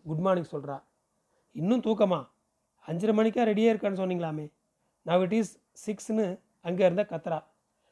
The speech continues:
நான் அவசர அவசரமா தலையை ஒதுக்கிண்டு காலில் செருப்பை மாட்டிண்டு அரைக்கதவை திறக்கிறேன். மாமா படுக்கையில எழுந்து கண்ணை மூடிண்டு உட்கார்ந்துட்டு இருக்கார். ஜெபம், இதுதான் சமயம். இவர் கண்ணிலே படாம போயிடலாம்.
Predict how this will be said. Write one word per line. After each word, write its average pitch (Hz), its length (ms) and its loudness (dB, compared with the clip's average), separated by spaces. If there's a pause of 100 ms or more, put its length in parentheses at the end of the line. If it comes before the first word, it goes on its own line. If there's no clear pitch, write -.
(160)
நான் 190 220 4
அவசர 208 300 4
அவசரமா 208 380 0
தலையை 196 340 -2
ஒதுக்கிண்டு 180 460 -8 (280)
காலில் 202 360 2
செருப்பை 185 380 -4
மாட்டிண்டு 170 420 -6 (320)
அரைக்கதவை 175 480 0
திறக்கிறேன். 156 420 -12 (680)
மாமா 185 500 4 (520)
படுக்கையில 214 340 2
எழுந்து 180 320 0
கண்ணை 185 260 -2
மூடிண்டு 175 500 -2 (260)
உட்கார்ந்துட்டு 185 460 2
இருக்கார். 147 360 -8 (500)
ஜெபம், 165 380 4 (360)
இதுதான் 185 340 0
சமயம். 165 440 -6 (420)
இவர் 175 260 0
கண்ணிலே 208 320 4
படாம 175 460 0
போயிடலாம். 151 380 -6